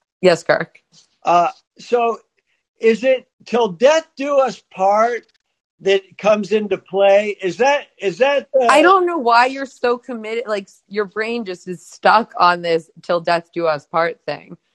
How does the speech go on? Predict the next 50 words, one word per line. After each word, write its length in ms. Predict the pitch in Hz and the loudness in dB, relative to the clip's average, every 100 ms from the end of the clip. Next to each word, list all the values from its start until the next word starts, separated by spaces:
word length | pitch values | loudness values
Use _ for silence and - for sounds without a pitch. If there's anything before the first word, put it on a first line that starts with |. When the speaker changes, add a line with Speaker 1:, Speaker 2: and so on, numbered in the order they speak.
| _ | _
Speaker 1:
Those 180 | - 247 | 0 0
are 80 | 277 | 0
just 200 | 277 202 | 0 2
Speaker 2:
But 80 | 220 | 4
is 180 | 226 233 | 4 4
it 160 | 185 | 2
Speaker 1:
words. 20 | |
Speaker 2:
in 100 | 208 180 | 0 -4
Speaker 1:
It's 220 | - 254 | 0 2
Speaker 2:
sickness 20 | |
Speaker 1:
about 260 | 240 226 233 | 4 2 4
Speaker 2:
and 120 | 226 | 4
Speaker 1:
the 60 | 196 | 4
Speaker 2:
health? 180 | 240 202 | 4 6
What 200 | 226 240 | 4 4
Speaker 1:
feelings. 340 | 202 165 156 | -2 -10 -12
It's 180 | 175 180 | -14 -8
not 220 | 202 202 | -2 -2
about 260 | 226 214 208 | -2 -2 -4
a 60 | 190 | -6
commitment. 720 | 202 196 208 - 180 160 156 _ - - | -12 -12 -12 -14 -16 -16 -16 _ -20 -14
It's 140 | 185 | -10
about 280 | 202 202 202 | 0 2 2
the 100 | 202 | -2
feelings 560 | 190 - 214 220 208 196 | -10 -10 -8 -6 -6 -8
that 80 | 190 | -8
you 140 | 175 | -8
have 360 | 170 185 196 190 | -4 -2 -2 -4
towards 280 | 190 165 151 | -4 -4 -6
the 80 | 147 | -6
person, 640 | 156 143 143 143 135 160 _ _ | -6 -6 -8 -12 -12 -18 _ _
that 80 | 196 | -4
you 140 | 190 175 | -2 0
wanna 380 | 185 202 220 | 4 4 0
save 360 | 214 175 165 156 | -2 -2 -2 -2
them 260 | 160 147 147 | -2 -4 -6
until 340 | 151 160 160 147 | -10 -4 -4 -2
death 260 | 147 143 - | -2 -4 -6
do 80 | - | -12
you 160 | 135 131 | -10 -10
part. 320 | 151 127 131 - | -6 -6 -4 -8
It's 180 | 165 | -6
not 220 | 185 190 190 | 0 0 0
because 460 | 156 - 170 160 | -6 -2 -2 -2
you 100 | 151 | -10
said 320 | 135 170 147 | -4 -4 -4
"till 180 | - 147 | -6 -8
death 300 | 135 143 143 - | -4 -4 -6 -12
do 160 | 139 | -8
us 200 | 131 120 | -8 -8